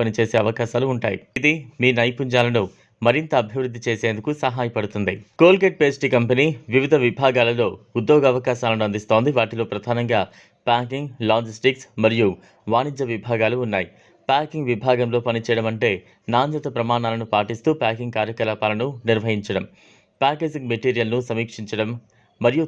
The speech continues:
తయారీ విభాగానికి సహాయం చేయడం. మీరు సమయానికి పూర్-, ప్యాకింగ్ పూర్తి చేయడం, ప్రాసెస్ని పరిశీలించడం, అనుమానాలను లేవనెత్తి పని జరగడానికి అవసరమైన సవరణలు చేయడం వంటి బాధ్యతలు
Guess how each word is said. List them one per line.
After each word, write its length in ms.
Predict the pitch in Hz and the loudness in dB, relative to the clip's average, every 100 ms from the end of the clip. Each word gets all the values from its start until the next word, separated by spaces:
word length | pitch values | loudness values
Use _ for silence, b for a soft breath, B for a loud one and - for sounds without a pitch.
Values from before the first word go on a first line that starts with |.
| 139 | 2
తయారీ 260 | 123 131 120 | 2 2 -2
విభాగానికి 600 | 101 120 113 113 110 117 95 - - | -2 -2 0 0 2 0 -2 -6 -6
సహాయం 340 | 117 120 113 104 | -4 -4 -8 -6
చేయడం. 240 | 104 92 92 b b b b - | -4 -4 -8 b b b b -2
మీరు 180 | 147 165 165 - 135 | 0 0 -4 -2 0
సమయానికి 460 | 139 151 135 131 120 | 2 0 -2 -6 -2
పూర్-, 200 | 127 127 - _ _ 123 | 0 0 -4 _ _ -2
ప్యాకింగ్ 340 | 127 139 131 123 | -2 -4 -4 -2
పూర్తి 240 | 123 123 123 | -2 -2 0
చేయడం, 220 | 120 156 - 127 | 0 -2 -4 0
ప్రాసెస్ని 440 | 117 120 117 120 113 | 0 0 -8 -4 -2
పరిశీలించడం, 580 | 110 117 110 107 123 156 b b b b - 123 | -2 -2 -4 -2 -2 -2 b b b b -4 -2
అనుమానాలను 580 | 175 165 139 123 127 104 90 - 110 | -2 -4 -4 -4 -4 -6 -8 -4 0
లేవనెత్తి 440 | 120 127 127 147 147 | 2 0 -4 -4 -2
పని 140 | 123 123 | 0 0
జరగడానికి 500 | 120 113 117 113 123 107 90 _ 110 | 0 0 -2 -2 -4 -4 -4 _ 0
అవసరమైన 420 | 123 131 120 113 113 | 0 -2 -4 -2 -2
సవరణలు 400 | 107 110 110 107 104 | -4 -2 -4 -6 -4
చేయడం 200 | 107 104 | -4 -2
వంటి 200 | 104 101 101 | -4 -2 0
బాధ్యతలు 440 | 107 110 117 120 | 0 0 -6 -6